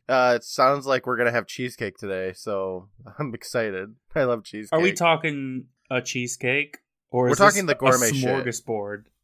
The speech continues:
Speaker 2: of
Speaker 1: No, uh,
Speaker 2: cheesecake?
Speaker 1: like a, like a cheesecake sample platter? I'm not sure yet. Hopefully that one, 'cause I like my variety, but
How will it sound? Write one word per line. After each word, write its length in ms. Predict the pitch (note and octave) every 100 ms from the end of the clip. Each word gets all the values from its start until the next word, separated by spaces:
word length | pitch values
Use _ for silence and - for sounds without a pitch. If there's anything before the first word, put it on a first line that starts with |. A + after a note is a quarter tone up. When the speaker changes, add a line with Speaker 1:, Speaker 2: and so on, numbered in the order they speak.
| _
Speaker 2:
of 160 | A#2+ A2
Speaker 1:
No, 60 | A2+
uh, 40 |
Speaker 2:
cheesecake? 420 | - A2 - - - - _ _ _ _ _
Speaker 1:
like 200 | C#3 D3
a, 280 | D3+ C3+ B2+
like 180 | A2 C3
a 60 | B2+
cheesecake 500 | - D3+ C3 D3 B2
sample 420 | - A#2+ A2+ C3+
platter? 480 | - C#3 C#3 D3+ D3+
I'm 160 | B2 C3
not 220 | C3 F2+
sure 240 | - G#2+
yet. 280 | F#2+ F#2 F#2+ -
Hopefully 360 | C#3 - E3 D3+
that 240 | D3+ D3
one, 260 | D3 D3 D3
'cause 180 | C#3+ A#2
I 60 |
like 320 | G#2+ G#2 A2 -
my 160 | B2
variety, 760 | A#2 G#2 G2 G2 G#2 B2+ D3 D#3+
but 420 | A#2 A2 G2+ F#2+